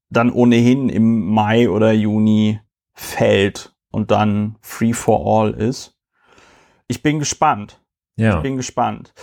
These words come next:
Speaker 1: Ja, und dann ist, das ist jetzt also quasi meine Erfahrung in Berlin, wo ich sage, okay, äh,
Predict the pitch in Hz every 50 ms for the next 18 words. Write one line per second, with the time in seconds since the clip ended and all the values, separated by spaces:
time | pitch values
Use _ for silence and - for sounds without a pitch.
0 | - - 120 139 160 160 143 131 131 135 143 143 143 160 - - 139 127 143 165
1 | 180 - 196 - - 165 156 170 147 147 147 156 147 - - 147 156 151 156 151
2 | 147 147 160 165 139 123 131 - - 156 151 156 156 151 147 127 139 135 127 127
3 | 123 123 143 170 185 180 151 135 131 131 127 - 143 135 135 139 139 139 135 123
4 | - - - - 143 139 143 147 143 139 - - - 123 123 120 117 117 117